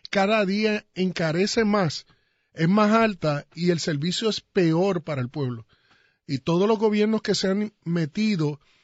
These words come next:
en, en tratar de administrar servicios esenciales que siempre han estado en manos privadas, oye,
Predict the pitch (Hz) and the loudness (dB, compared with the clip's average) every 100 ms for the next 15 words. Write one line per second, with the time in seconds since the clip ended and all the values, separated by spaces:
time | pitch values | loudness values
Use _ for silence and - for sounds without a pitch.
0 | _ _ - 160 156 147 - 160 160 165 | _ _ -6 -2 0 0 -2 -6 -4 -4
1 | 151 175 208 208 202 196 165 175 160 - | -2 -2 -2 0 0 0 -2 0 0 -2
2 | - 202 175 - 143 135 180 - 208 - | 0 0 0 -2 -4 -2 -4 -2 -4 -2
3 | 180 170 170 160 196 208 190 156 - 175 | -6 -2 -2 0 0 0 -2 -4 -2 -2
4 | 190 208 202 - 208 196 196 208 - 208 | -2 -2 -2 -2 0 0 0 -4 -4 -4
5 | 208 202 147 117 - _ _ _ _ _ | 0 0 0 -6 -16 _ _ _ _ _
6 | 196 208 185 147 | -2 2 2 0